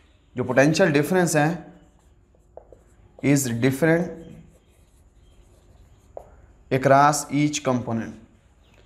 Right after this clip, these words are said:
अगर हम कहते हैं बैटरी का पोटेंशियल वी है, इस रेजिस्टर में जो वोल्टेज ड्रॉप है वी वन, यहाँ पे जो पोटेंशियल ड्रॉप है वी टू, यहाँ पे जो पोटेंशियल ड्रॉप है वो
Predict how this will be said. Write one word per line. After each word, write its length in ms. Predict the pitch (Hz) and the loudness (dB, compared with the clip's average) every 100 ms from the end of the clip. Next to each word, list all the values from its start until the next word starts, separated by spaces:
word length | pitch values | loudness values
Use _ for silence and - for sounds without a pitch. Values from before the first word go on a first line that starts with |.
| _ _ - - - _ _ - 160 | _ _ -20 -20 -20 _ _ -2 4
अगर 180 | 160 | 6
हम 100 | 170 165 | 4 4
कहते 240 | 160 160 | 4 4
हैं 80 | 156 | 2
बैटरी 280 | 156 156 175 | 2 2 0
का 120 | 170 | -2
पोटेंशियल 440 | 170 156 151 156 139 | 0 0 0 -2 -2
वी 160 | 143 170 | -2 -2
है, 160 | 156 165 - - _ _ _ _ | -2 -4 -12 -20 _ _ _ _
इस 200 | 143 160 190 | -6 -2 0
रेजिस्टर 500 | 156 147 156 180 170 | 0 0 -2 -2 -2
में 140 | 165 | 0
जो 120 | 147 | 0
वोल्टेज 540 | 131 143 147 147 151 120 | 2 0 2 0 -2 2
ड्रॉप 260 | 139 139 | 2 4
है 100 | 135 123 | 2 0
वी 140 | 127 | -2
वन, 220 | 135 185 - - _ - _ _ - | -2 -6 -10 -20 _ -20 _ _ -12
यहाँ 300 | 127 127 139 | -6 -2 -2
पे 140 | 143 160 | 0 0
जो 100 | 165 | 0
पोटेंशियल 480 | 151 151 156 165 | 0 0 2 0
ड्रॉप 280 | 139 135 139 | 2 2 2
है 80 | 131 | 0
वी 180 | 120 123 | 0 -4
टू, 180 | 151 180 190 - _ - - _ _ _ | -4 -6 -8 -20 _ -20 -20 _ _ _
यहाँ 360 | 127 131 127 139 | -4 -2 0 0
पे 160 | 139 160 | 2 0
जो 100 | 160 | 0
पोटेंशियल 500 | 160 151 147 143 156 131 | 0 0 0 0 0 2
ड्रॉप 280 | 131 131 | 4 4
है 60 | 139 | 0
वो 140 | 143 | 0